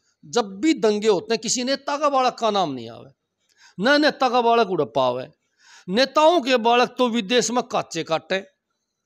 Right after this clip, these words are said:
बड़े बड़े स्कूलों में पढ़े, और आम घरां के बालका ने ये नेता भका के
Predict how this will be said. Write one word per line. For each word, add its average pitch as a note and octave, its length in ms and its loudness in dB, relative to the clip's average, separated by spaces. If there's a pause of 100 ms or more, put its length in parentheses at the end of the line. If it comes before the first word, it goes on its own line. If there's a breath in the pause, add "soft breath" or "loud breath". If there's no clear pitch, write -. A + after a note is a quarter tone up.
(200)
बड़े G#3+ 260 2
बड़े A#3 220 2
स्कूलों A3 400 -2
में A#3+ 120 2
पढ़े, G#3+ 300 -2 (640 soft breath)
और G3+ 200 2 (140)
आम C4 260 2
घरां G#3 280 0
के G#3+ 140 0
बालका G#3 380 -4
ने G3+ 120 -4
ये F#3+ 180 -2
नेता F#3 340 -4
भका D#3 360 -2
के C#3 240 -8